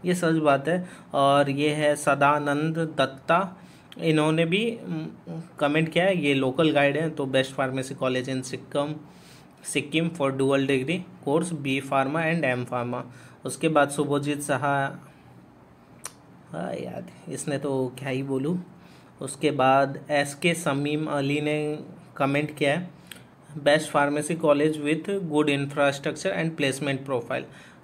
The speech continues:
भाई आज ध्यान से देख लेना, प्लेसमेंट के बारे में ही mainly मैं बात करने वाला हूँ, क्योंकि मेरा जो कॉलिंग पे एक्सपीरियंस था और प्लस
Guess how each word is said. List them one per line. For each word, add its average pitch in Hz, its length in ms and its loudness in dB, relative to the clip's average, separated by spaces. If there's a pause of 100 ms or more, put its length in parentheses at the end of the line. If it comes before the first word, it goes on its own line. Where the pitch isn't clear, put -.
(120)
भाई 139 340 -2 (540)
आज 175 300 2 (200)
ध्यान 170 400 2
से 190 120 4
देख 156 180 4
लेना, 151 300 -2 (340)
प्लेसमेंट 165 640 2
के 170 140 2
बारे 135 360 2
में 156 260 0
ही 190 80 0
mainly 156 420 0
मैं 151 220 -4
बात 131 220 -2
करने 139 220 -6
वाला 135 240 -2
हूँ, 160 100 -4
क्योंकि 160 300 -6 (320)
मेरा 156 240 4
जो 175 180 2
कॉलिंग 160 480 4
पे 160 220 4
एक्सपीरियंस 147 880 -2
था 143 160 2
और 139 240 2
प्लस 151 420 0